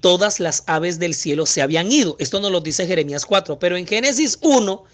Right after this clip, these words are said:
se nos narra que al principio no había ni especie humana, ni mundo animal.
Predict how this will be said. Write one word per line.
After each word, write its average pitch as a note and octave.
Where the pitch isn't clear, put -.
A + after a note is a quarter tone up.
se F3+
nos G3
narra F#3+
que E3+
al C#3
principio C#3+
no D3+
había D3+
ni D#3
especie F#3
humana, B2
ni C3+
mundo C3
animal. A2+